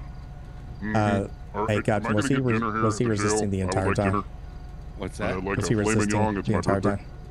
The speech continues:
Speaker 3: Uh,
Speaker 2: Did
Speaker 3: yep.
Speaker 2: you just leave? Okay. I found a
Speaker 1: What do you
Speaker 2: couple items
Speaker 1: refuse
Speaker 2: on
Speaker 1: to
Speaker 2: him.
Speaker 1: leave? I tried to leave. You guys chased me. That's entrapment. You literally entrapped me.
Speaker 2: Got some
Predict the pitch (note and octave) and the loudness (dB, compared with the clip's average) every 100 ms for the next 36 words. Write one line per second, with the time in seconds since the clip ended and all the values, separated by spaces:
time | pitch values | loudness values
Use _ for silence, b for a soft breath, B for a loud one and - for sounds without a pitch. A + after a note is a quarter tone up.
0 | - - - - - - - - - - | -14 -14 -14 -14 -14 -14 -14 -14 -14 -10
1 | F2+ F#2 F#2 F#2 F2+ C3 G2+ G2 G2 G2+ | -6 -4 -2 -4 -2 2 2 2 2 2
2 | G2+ - - - - - - - - - | 0 -8 -6 -4 -2 -4 -6 -12 -12 -12
3 | - - - - - - - F#2+ F#2 G2+ | -12 -12 -12 -10 -10 -10 -4 -4 -2 0
4 | G2 B2 F#2+ F#2 F#2+ G2+ G2+ G2 F2+ F2 | 2 2 2 2 2 2 2 2 -2 -6
5 | - - - - - - C#3 - - D#3+ | -10 -12 -12 -12 -12 -4 -4 -4 -4 -2
6 | D3+ D#3 E3+ F#2+ - - - - A2 D#3 | 0 0 -2 -6 -8 -12 -12 -10 -6 -2
7 | D#3+ D3 - F3+ D#3+ - G2 C#2 - - | 0 0 0 0 0 -2 -4 -4 -10 -12
8 | - - - - E3 D#3 C#3 D#3+ E3+ - | -12 -12 -12 -4 -2 0 0 0 -2 0
9 | G2+ - - - - D#3+ F#3+ F3 F#3+ F#3+ | -4 -6 -12 -14 -12 -4 -2 2 2 4
10 | F#3+ F#3 - F3+ F#3+ B2+ F#2+ - - - | 2 0 0 0 0 -2 -4 -4 -14 -14
11 | - - - - - - - - - - | -14 -14 -14 -14 -14 -12 -12 -12 -12 -6
12 | F2+ F2 - F2 | -4 -4 -2 -2